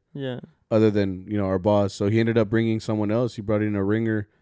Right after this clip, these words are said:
Speaker 2: He went to go pick him up, so we left a little bit later than we were supposed
Speaker 1: Right.
Speaker 2: to. And then we went over there. I felt like forever, like, to get over there, dude. Like, um,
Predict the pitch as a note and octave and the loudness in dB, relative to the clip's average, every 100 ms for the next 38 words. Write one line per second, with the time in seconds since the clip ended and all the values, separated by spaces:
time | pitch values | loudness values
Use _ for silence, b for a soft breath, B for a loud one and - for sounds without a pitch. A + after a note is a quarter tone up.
0 | _ A#2+ C#3+ D#3+ D#3 C3+ B2 C#3+ C#3 - | _ 0 4 4 2 0 0 -2 -4 -8
1 | A2 A2 G#2+ G2 C3 - G#2+ G#2 F2+ G2 | -4 -2 -2 -2 -4 -4 -6 -4 -6 -6
2 | A#2 A2 G2+ G2 F#2 F#2+ F#2+ G2+ C#3 C3+ | -6 -6 -8 -8 -12 -14 -12 -8 -8 -8
3 | G2 - b b b b b b - A2 | -10 -12 b b b b b b -12 -8
4 | G#2 G2 F#2+ F#2 F#2+ G#2 G#2 G#2+ A2+ C#3 | -6 -4 -6 -8 -6 -2 0 2 2 2
5 | D3+ D#3+ - _ _ _ _ _ _ _ | 2 0 -4 _ _ _ _ _ _ _
6 | _ _ _ - - A2 G#2 E3 F3 - | _ _ _ -20 -10 -8 -6 -4 -6 -6
7 | F#2+ - A2+ D3 C#3+ G2+ A2+ _ G2 G2 | -14 -8 -6 -4 -4 -4 -8 _ -16 -16
8 | _ - A#2+ A#2+ A2 G#2 G2 F#2 G#2 A2 | _ -12 -4 -2 0 0 -2 -2 -4 -2
9 | G2 F2 _ b b b b b b - | -4 -6 _ b b b b b b -10
10 | A2 G2 F#2 F2 D2 | -4 0 0 -2 -6